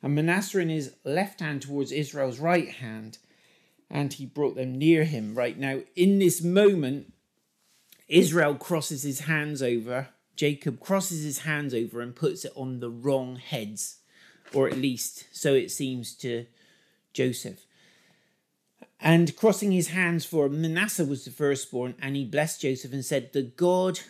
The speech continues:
before whom my fathers Abraham and Isaac walked, the God who has been my shepherd all my life long to this day." Now, this is really important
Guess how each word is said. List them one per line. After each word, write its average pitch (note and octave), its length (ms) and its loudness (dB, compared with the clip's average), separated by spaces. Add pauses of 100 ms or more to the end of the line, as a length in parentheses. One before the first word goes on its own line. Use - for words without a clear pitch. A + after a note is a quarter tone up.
(140)
before C#3 440 -2 (160)
whom D#3+ 300 4
my C3+ 180 -4
fathers D3+ 760 -6 (440)
Abraham F3 480 6
and D3 120 -2
Isaac C3+ 360 -4
walked, A#2+ 420 -6
the C#3+ 80 -2
God E3+ 540 2
who F3 160 2
has B2+ 160 2
been D#3 580 -2
my F3 540 2
shepherd C3 760 -6 (400)
all E3+ 240 10
my D#3+ 300 -2
life C#3 420 -6
long A#2 300 -8
to A#2 120 -14
this A#2 260 -12
day." A2+ 520 -6 (240)
Now, C3+ 140 -4
this G#3 240 4
is E3+ 200 0
really E3 320 4
important A2 680 -10